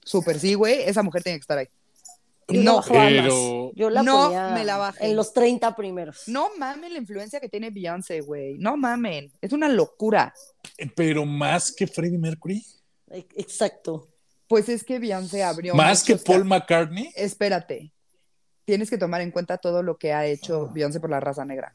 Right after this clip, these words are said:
Speaker 1: Y las mujeres en la, de
Speaker 3: Bueno.
Speaker 1: raza negra. Ha sido una locura lo que ha hecho esa vieja. No está Jay-Z,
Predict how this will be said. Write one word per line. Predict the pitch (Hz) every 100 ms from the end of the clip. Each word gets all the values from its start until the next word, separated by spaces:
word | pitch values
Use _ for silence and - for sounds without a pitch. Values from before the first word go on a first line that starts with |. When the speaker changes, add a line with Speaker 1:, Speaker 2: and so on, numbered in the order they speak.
| _ -
Speaker 1:
Y | 190
las | 175 165 151
mujeres | 180 165 - 190 190 185
en | 151
la, | 143
de |
Speaker 3:
Bueno. | 151 139 139
Speaker 1:
raza | 151 147 147
negra. | 143 127 - _ _ _ _ _ _ - - _ _ _ - _ -
Ha | 196
sido | 226 208 202
una | 190
locura | 180 147 - 165 156
lo | 143
que | 143
ha |
hecho | -
esa | 143
vieja. | 127 131 - - _ - -
No | 220
está | 240 185
Jay-Z, | 151 143 185